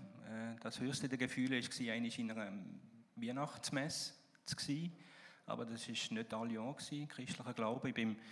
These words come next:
übrigens im Elsass aufgewachsen, dort ist der Glaube nicht so verbreitet gewesen.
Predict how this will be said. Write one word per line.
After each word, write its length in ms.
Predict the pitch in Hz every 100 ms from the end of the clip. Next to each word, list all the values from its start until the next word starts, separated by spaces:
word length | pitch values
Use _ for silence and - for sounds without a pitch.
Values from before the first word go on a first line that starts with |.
| -
übrigens 340 | - 120 120 117
im 120 | 117
Elsass 420 | 117 143 147 139
aufgewachsen, 540 | 151 - 131 135 - 123
dort 220 | 123 127
ist 160 | 127 -
der 80 |
Glaube 260 | 117 110 117
nicht 180 | 113 131
so 300 | - 123 -
verbreitet 640 | - 113 - - - -
gewesen. 240 | - 117